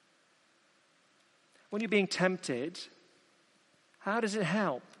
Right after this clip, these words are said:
Well, let me suggest three ways from the text. First, trials are good gifts from God. Here's the first way that knowing good gifts come from heaven, uh,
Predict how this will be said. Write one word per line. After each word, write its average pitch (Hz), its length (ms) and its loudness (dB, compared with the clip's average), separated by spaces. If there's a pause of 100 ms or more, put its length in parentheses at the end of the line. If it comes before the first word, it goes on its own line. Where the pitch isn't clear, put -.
(1700)
Well, 190 80 -4
let 233 80 -4
me 247 80 -2
suggest 196 420 -2
three 202 520 0
ways 127 600 0 (440)
from 135 160 -8
the 131 80 -6
text. - 560 -8 (380)
First, - 420 0 (400)
trials 247 680 4 (100)
are 185 360 4
good 185 320 2
gifts - 380 0
from 160 200 -2
God. 156 520 -2 (360)
Here's 185 160 -2
the 185 80 -4
first 196 560 0
way 127 280 0 (1300)
that 175 100 -12
knowing 143 220 -2
good 143 140 -4
gifts 139 200 -2
come 143 140 -4
from 131 160 -8
heaven, 123 380 -6
uh, 147 100 -4